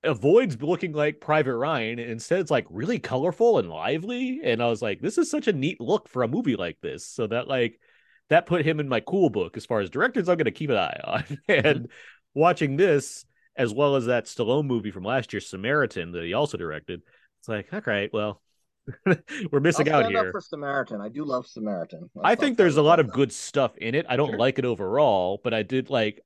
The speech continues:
Speaker 1: that's a more interestingly directed movie, I would say, than this movie is.
Speaker 2: Yeah.
Speaker 3: For sure.
Speaker 1: Um, but yeah, this one, it, the, the thing that kept me interested in the Pope's Exorcist beyond Russell Crowe being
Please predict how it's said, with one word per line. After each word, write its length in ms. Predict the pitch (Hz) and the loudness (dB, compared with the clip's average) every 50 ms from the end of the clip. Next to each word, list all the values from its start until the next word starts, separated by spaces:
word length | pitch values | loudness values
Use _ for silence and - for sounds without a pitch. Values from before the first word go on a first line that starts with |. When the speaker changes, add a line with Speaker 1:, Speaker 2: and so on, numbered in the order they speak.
| _ _ - | _ _ -2
Speaker 1:
that's 260 | 139 165 165 151 - | 2 2 2 4 2
a 40 | 175 | 0
more 220 | 151 151 147 143 | 2 2 0 0
interestingly 540 | - 151 139 - 135 - - 147 131 127 117 | 0 -4 -4 -4 -6 -4 -4 -4 -2 -2 -4
directed 440 | 92 - 95 104 143 180 - 123 92 | -4 -4 -2 0 0 -2 -2 -4 -10
movie, 280 | 85 85 78 - 78 76 | -10 -10 -10 -10 -10 -10
I 60 | 73 73 | -8 -10
would 160 | 73 73 - | -10 -12 -14
say, 180 | - 78 73 71 | -12 -12 -12 -12
than 140 | 78 76 | -12 -14
this 180 | 78 76 - - | -14 -14 -16 -16
movie 240 | - 76 - - - | -16 -16 -14 -14 -14
is. 240 | 76 80 87 - - _ - 330 - | -14 -14 -14 -16 -20 _ -20 -16 -10
Speaker 2:
Yeah. 160 | - - - - | -8 -6 -4 -6
Speaker 3:
For 80 | 107 - - | -6 -8 -8
sure. 300 | - 127 113 - - - _ _ _ - | -4 -4 -4 -4 -4 -8 _ _ _ -4
Speaker 1:
Um, 360 | - 113 107 107 104 101 98 | -2 -2 0 -2 -4 -6 -4
but 200 | 95 127 113 113 | -2 -2 0 0
yeah, 120 | 151 127 101 | 0 0 0
this 260 | 98 175 175 170 - | 0 -2 -4 -4 -4
one, 380 | - 131 135 127 120 117 107 - - - _ _ _ _ _ _ - | 0 2 2 2 2 0 -10 -12 -18 -20 _ _ _ _ _ _ -8
it, 180 | 160 151 147 147 - 147 143 - _ _ | -6 -6 -6 -8 -12 -20 -20 -20 _ _
the, 300 | 113 117 117 123 120 - - - - 123 110 - 113 - _ - | -18 -10 -6 -4 -4 -4 -6 -10 -18 -18 -18 -20 -20 -20 _ -6
the 80 | 139 123 | -6 -4
thing 220 | - - 165 165 | 0 0 0 2
that 140 | 156 147 151 | 0 0 0
kept 200 | - - 175 - | -2 -6 -6 -4
me 160 | 139 117 127 | -2 -2 -2
interested 260 | 156 156 143 - - | -2 -4 -4 -4 -4
in 80 | 131 113 | -4 -4
the 60 | 107 | -4
Pope's 200 | - 117 117 - 135 | -6 -6 -6 -4 -4
Exorcist 300 | 131 113 113 110 - - | -6 -4 -4 -8 -6 -4
beyond 380 | 110 113 117 113 107 104 95 - | -2 0 0 0 -2 -4 -6 -2
Russell 240 | 110 113 107 - 104 | -2 -2 -2 -2 -6
Crowe 260 | - - 127 120 110 | -4 0 2 2 2
being 360 | 98 110 104 104 98 92 85 | 2 2 0 0 -2 -4 -8